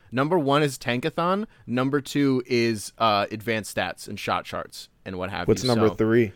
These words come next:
Speaker 1: number
Speaker 2: Does it start
Speaker 1: three
Speaker 2: with a P?
Speaker 1: th-, number three is, uh, the
Speaker 2: Does it rhyme with
Speaker 1: C T A.
Speaker 2: sh-, does it rhyme with schmorn schmub?
Speaker 1: It's the C T A, uh, train tracker. So whenever I go to work or I'm coming home from work, I know how long I gotta wait for the train. So, uh, I was able to,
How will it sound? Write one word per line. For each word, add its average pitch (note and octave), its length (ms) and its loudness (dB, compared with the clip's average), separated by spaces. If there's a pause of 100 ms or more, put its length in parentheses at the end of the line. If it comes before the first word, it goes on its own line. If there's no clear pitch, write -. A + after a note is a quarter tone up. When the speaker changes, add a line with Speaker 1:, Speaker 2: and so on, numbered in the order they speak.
(120)
Speaker 1:
number D3 220 0
Speaker 2:
Does G#2 100 0
it - 20 -2
start - 140 2
Speaker 1:
three G#2+ 100 4
Speaker 2:
with G#2 100 2
a G2+ 60 -2
P? A#2 300 4
Speaker 1:
th-, - 460 -20
number D#3 280 0
three E3 420 -2
is, C3+ 480 0
uh, A2+ 200 2
the A2 100 -4
Speaker 2:
Does - 160 -8
it B2 100 4
rhyme A#2 300 8
with A2+ 140 6
Speaker 1:
C G#2 60 -2
T - 120 -12
A. - 20 -12
Speaker 2:
sh-, - 80 -16
does A#2 200 4
it - 20 6
rhyme A2+ 220 4
with A2 100 0
schmorn A#2+ 380 2
schmub? C#3 420 2 (140)
Speaker 1:
It's C#3 320 -2
the C3+ 500 0
C - 300 -2
T D#3 280 -2
A, B2+ 360 2 (100)
uh, A2 220 2
train A#2 320 -4
tracker. F#2+ 560 -6
So A2+ 240 -4
whenever A#2 320 0
I A2+ 80 2
go A2 160 0
to G#2+ 80 -2
work G2+ 280 -2
or G#2+ 60 -4
I'm G2 100 -6
coming G#2 200 -6
home F#2+ 80 -8
from G2 120 -10
work, F#2+ 200 -8
I F#2 60 -8
know F#2 120 -6
how F#2 140 -6
long F#2 180 -4
I F#2 80 -6
gotta F2 180 -6
wait E2+ 160 -8
for - 100 -20
the - 60 -16
train. - 300 -12 (300)
So, E3+ 400 4 (500)
uh, B2 360 6 (140)
I C3 120 6
was C#3 120 2
able D3+ 220 2
to, C3+ 460 0